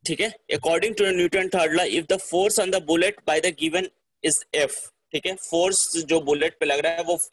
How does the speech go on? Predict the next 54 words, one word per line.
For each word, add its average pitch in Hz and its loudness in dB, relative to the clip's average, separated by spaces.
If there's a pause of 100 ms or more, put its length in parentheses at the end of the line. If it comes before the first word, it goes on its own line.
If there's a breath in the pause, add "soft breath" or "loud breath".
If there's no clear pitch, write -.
F 151 0
रह 131 2
रहा 123 0
है, 123 -4
ठीक 143 -6
है, 190 -2 (580 loud breath)
then 196 2
the 202 0 (120)
force 202 4
of 170 -8
the 190 2 (120)
gun 185 2
of 190 0
the 190 2
bullet 180 2
is 202 0
minus 156 2
F। 139 -2 (100)
अगर 151 0
कोई 180 2
हाथ 151 0 (100)
में 175 0
gun 165 -2
पकड़ा 156 -2
है 160 0
तो 160 0
उस 160 0
पे 190 0
क्या 175 0
है, 202 -2
Minus 165 0 (100)
F 156 -2
का 185 0
force 147 2
लग 127 -2
रहा 131 0
है, 131 -10 (500 loud breath)
उसे 147 2
भी 180 0
force 175 0
पीछे 165 0
की 175 0
तरफ 165 -2
कर 151 0
रहा 143 2
है 147 2
ना, 240 -4 (180)
धकेल 151 0
रहा 147 2
है 139 0
थोड़ा 139 2
सा। 135 0 (680 loud breath)
The 151 2 (220)
two 240 6